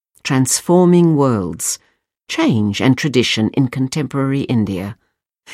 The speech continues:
Discover unique artistic traditions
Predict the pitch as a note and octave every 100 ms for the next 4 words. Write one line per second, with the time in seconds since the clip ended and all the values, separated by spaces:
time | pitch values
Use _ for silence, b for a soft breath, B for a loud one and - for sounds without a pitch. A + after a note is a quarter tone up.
0 | - - - F#3+ C3+ A2+ C#3+ A3 - -
1 | C#3 - D4 - - - - C3 A3 -
2 | A#2 A2+